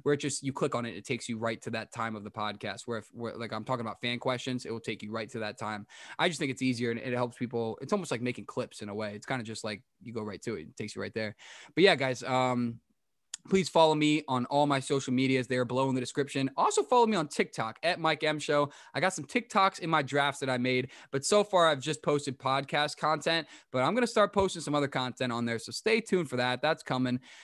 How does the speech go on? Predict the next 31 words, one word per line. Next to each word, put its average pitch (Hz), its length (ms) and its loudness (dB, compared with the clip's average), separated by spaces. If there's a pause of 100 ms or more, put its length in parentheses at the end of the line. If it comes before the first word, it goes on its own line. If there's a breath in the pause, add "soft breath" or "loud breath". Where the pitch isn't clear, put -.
(260 loud breath)
Uh, 143 500 6 (100)
yeah, 147 260 4
I 135 40 0
hope 185 120 4
you 208 60 0
guys 196 160 6
had 175 140 4
a 160 40 6
great 151 320 2
start 156 520 4
to 139 400 2
two 165 120 -4
thousand 147 360 2
twenty-one. 147 760 2 (240)
I 135 60 0
hope 156 100 2
you 156 60 0
guys 147 140 6
had 147 100 4
a 131 80 2
great 135 240 2
Christmas 151 500 -2
'cause 123 140 -6
I, 127 280 2
I 131 80 -2
didn't 139 140 2
do 127 80 2
a 117 60 -2
podcast 131 480 -2
since 139 260 -4
then. 131 320 -2